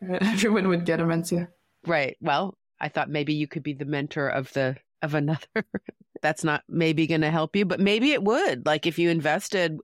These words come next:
Speaker 2: in a really young player who had a lot of potential, I don't know if that's something that would appeal to you.
Speaker 1: Well, I really like teaching. I've even written my own, um, book. So it's, it's not published yet,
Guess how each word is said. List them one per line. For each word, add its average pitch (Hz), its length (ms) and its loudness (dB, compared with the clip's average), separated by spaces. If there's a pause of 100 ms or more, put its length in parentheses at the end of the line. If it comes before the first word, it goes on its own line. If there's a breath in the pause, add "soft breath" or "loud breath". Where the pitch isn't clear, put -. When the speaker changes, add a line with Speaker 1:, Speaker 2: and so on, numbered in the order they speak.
Speaker 2:
in 170 120 2
a 165 80 2
really 160 320 2
young 147 300 0
player 160 640 2
who 160 160 0
had 156 220 0
a 147 60 -2
lot 143 240 -2
of 143 120 -8
potential, 143 640 -4
I 139 80 -2
don't 131 180 -2
know 135 200 0
if 123 100 -4
that's - 260 -6
something 123 340 -2
that - 160 -4 (480)
would 156 120 0
appeal 147 580 0 (280)
to - 140 0
you. 131 360 2 (640)
Speaker 1:
Well, 202 160 2
I 202 140 0
really 196 300 4
like 180 300 0
teaching. - 540 -4 (120)
I've 175 280 0
even 202 340 4
written 202 520 4
my 180 200 4
own, 175 300 2
um, 165 560 2 (180)
book. 185 300 -4 (160)
So 180 240 0
it's, 170 320 -4
it's 202 120 0
not 247 200 -2
published 202 320 0
yet, 254 220 -2